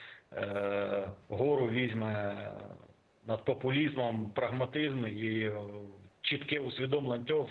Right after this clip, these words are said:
в тому, в якої ситуації ми знаходимося, і що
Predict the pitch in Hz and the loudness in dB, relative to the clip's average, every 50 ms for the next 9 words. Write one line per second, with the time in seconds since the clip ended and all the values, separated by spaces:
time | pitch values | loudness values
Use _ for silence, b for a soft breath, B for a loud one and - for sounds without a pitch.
0 | - - - - - 165 165 156 139 131 120 117 113 107 107 110 107 101 92 85 | -6 -14 -20 -4 0 2 2 2 2 0 -2 -2 -4 -4 -6 -10 -12 -12 -14 -6
1 | 92 110 117 - 135 131 131 135 131 - 139 131 131 - 131 117 117 113 104 117 | -4 -2 0 2 2 2 2 2 2 2 2 2 2 2 0 0 0 0 0 -2
2 | 110 - 156 156 151 135 135 120 117 110 - - - 90 90 - - - - 117 | 0 2 2 2 4 4 2 2 2 0 -2 -2 -6 -12 -8 -6 -6 -2 0 2
3 | 110 110 107 104 | 4 4 4 2